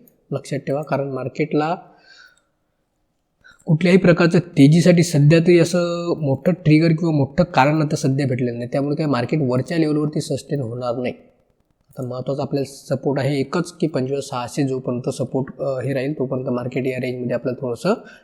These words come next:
ट्रेड करता येईल. कारण हे बघू शकता, हा मार्केट इथून रिकव्हर दिलं, डाऊन साईडला ओपन दिलं, पुन्हा रिकव्हर दिलं, आता डाऊन साईडला येण्याचा प्रयत्न करत आहे. हा जर ट्रेंड असा चालला तर आपल्याला चारशे पन्नास पहा, तीनशे पर्यंत असं टार्गेट आपल्याला पाहायला मिळेल, कारण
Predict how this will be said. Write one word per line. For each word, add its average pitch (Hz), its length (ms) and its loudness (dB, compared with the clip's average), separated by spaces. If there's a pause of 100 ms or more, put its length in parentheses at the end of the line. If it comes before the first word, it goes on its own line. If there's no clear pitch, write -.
(240)
ट्रेड 135 160 -2
करता 131 320 -4
येईल. 131 100 -8
कारण 139 200 -4
हे 139 80 -2
बघू 151 180 -2
शकता, - 280 -12
हा 143 140 -8
मार्केट 143 400 -4
इथून 160 420 -4
रिकव्हर 156 320 0
दिलं, 156 260 2 (920)
डाऊन 143 220 -2
साईडला 143 240 -2
ओपन 139 280 0
दिलं, 156 180 -4
पुन्हा 156 380 -4
रिकव्हर 151 380 -2
दिलं, 156 220 0 (260)
आता 143 180 -2
डाऊन 135 180 -2
साईडला 139 280 -4
येण्याचा 135 300 -4
प्रयत्न 131 300 -4
करत 123 200 -6
आहे. 127 100 -10
हा 131 120 -6
जर 151 140 -2 (260)
ट्रेंड 151 200 2
असा 143 180 -4
चालला 143 280 0 (400)
तर - 80 -10
आपल्याला 156 240 0
चारशे 139 320 -2
पन्नास 143 300 -4
पहा, 135 180 -2
तीनशे 135 360 -4
पर्यंत 139 240 -4
असं 131 140 -4
टार्गेट 123 320 -4
आपल्याला 117 260 -6
पाहायला - 320 -14
मिळेल, - 180 -16 (1120)
कारण 156 200 -2